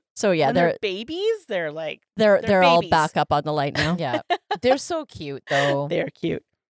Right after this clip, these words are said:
Speaker 3: And, uh, they're neat. And then you can get different shapes of them, too. I don't think they're called lithops, the ones that look like little,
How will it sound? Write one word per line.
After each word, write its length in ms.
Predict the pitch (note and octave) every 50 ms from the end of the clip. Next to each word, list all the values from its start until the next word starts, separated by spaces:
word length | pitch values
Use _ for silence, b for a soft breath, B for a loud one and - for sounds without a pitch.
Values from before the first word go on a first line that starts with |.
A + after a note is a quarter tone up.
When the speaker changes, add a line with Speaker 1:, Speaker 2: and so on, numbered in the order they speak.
| _ _ _ -
Speaker 3:
And, 440 | - D#3 D#3 D3+ D3 D3 D#3 D3+ F3
uh, 300 | F3 D#3+ D#3 D3 D#3 D#3+ D#3+ _ _ -
they're 160 | G3+ G3+ F#3+
neat. 380 | D#3 C3+ B2+ B2 - _ _ _ -
And 120 | G3+ G#3
then 80 | G#3+ G#3
you 80 | G#3+ G#3
can 80 | B3
get 160 | A#3+ C#4 -
different 580 | - C#4+ C4+ - C#4+ B3+ C#4+ - - - - - _ _ _ _ _ -
shapes 440 | - - C#4 A#3 - _ - - -
of 180 | G3+ F3 D#3+
them, 240 | - F#3 D#3+ E3 E3 D#3+
too. 400 | - - G#3+ F3 D#3+ D#3 D3 - -
I 80 | - F3
don't 180 | F#3 F#3+ F3+
think 180 | - G3 F#3 -
they're 140 | - E3 D3+
called 280 | - - - D3+ D3 D3+
lithops, 520 | C3+ C#3+ C#3+ - _ - B2 - - -
the 100 | - D#3
ones 160 | D3 D3 C#3+ -
that 100 | D#3 -
look 140 | C#3+ - -
like 200 | C#3+ C3+ - -
little, 300 | C#3 C3 A#2+ A#2+ A#2